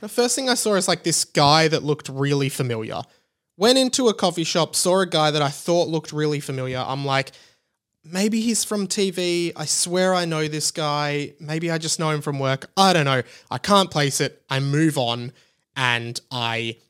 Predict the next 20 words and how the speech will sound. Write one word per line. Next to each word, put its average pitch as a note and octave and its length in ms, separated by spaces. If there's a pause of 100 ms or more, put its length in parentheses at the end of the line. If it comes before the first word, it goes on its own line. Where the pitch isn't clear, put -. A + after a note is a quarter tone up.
(400)
put D3+ 260
my B2+ 440 (100)
coffee C3+ 300
order A#2+ 260
in. B3 380 (280)
I B2+ 120
move C3 260
to - 80
the C#3 80
side. G#2+ 340 (280)
I'm F#3+ 160
waiting C#4+ 320
for D4 100
my A#3+ 140
coffee, G#3+ 420
and E3+ 140
then F#3+ 100
there's F#3+ 220
these G3 260
three G#3 720